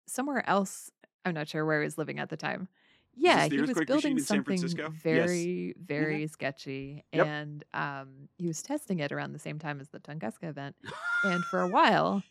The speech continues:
Speaker 2: He sent
Speaker 1: there
Speaker 2: a
Speaker 1: was a
Speaker 2: pulse through the
Speaker 1: theory.
Speaker 2: planet. Yep. Yep.
Speaker 1: Exactly, and
Speaker 2: Yep.
Speaker 1: it had burst out the other end.
Speaker 2: That's amazing, and, uh,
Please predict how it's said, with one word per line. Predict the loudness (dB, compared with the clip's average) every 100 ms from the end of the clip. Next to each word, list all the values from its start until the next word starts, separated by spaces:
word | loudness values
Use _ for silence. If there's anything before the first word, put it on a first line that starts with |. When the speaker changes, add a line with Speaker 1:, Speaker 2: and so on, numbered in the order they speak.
| -8
Speaker 2:
He | -4
sent | 0 2
Speaker 1:
there |
Speaker 2:
a | 4
Speaker 1:
was | 4
a |
Speaker 2:
pulse | 4
through | 4
the | 6
Speaker 1:
theory. | 6 4
Speaker 2:
planet. | 2 2 -2 -4
Yep. | 0 0 -2 _ -2
Yep. | 0
Speaker 1:
Exactly, | 2 4 4 2 0 -8 -2
and | 2
Speaker 2:
Yep. | 2
Speaker 1:
it | 2
had | -2 -2
burst | -2 -2 -4 -6
out | -6
the | -8
other | -8 -8
end. | -8 -10 -18 _ 0
Speaker 2:
That's | 0 0 -2
amazing, | -2 0 -2 -2 -4 -6 -6 -6
and, | -6 -6 -6 -8
uh, | -6 -6 -6 -6